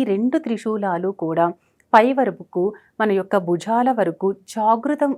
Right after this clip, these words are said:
అయ్యేటువంటి శక్తి కేంద్రాలుగా చెప్పొచ్చు. అయితే దీనిలో కూడా ఎడమ వైపున ఉన్నటువంటి శక్తి ఇడా శక్తి,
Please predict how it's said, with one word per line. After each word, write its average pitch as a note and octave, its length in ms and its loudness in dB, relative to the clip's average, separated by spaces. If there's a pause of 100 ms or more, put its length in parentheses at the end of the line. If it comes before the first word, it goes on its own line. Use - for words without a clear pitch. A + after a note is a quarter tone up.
అయ్యేటువంటి F3+ 680 -4 (140)
శక్తి B3 420 -6
కేంద్రాలుగా F#3 800 -4
చెప్పొచ్చు. F3 580 -8 (420)
అయితే F3 300 -2 (440)
దీనిలో D4 440 0
కూడా F3 320 -4 (220)
ఎడమ F#3+ 320 -2
వైపున A3 460 -6
ఉన్నటువంటి F3+ 720 -4 (160)
శక్తి B3 460 -6 (240)
ఇడా G3+ 240 -2
శక్తి, - 420 -10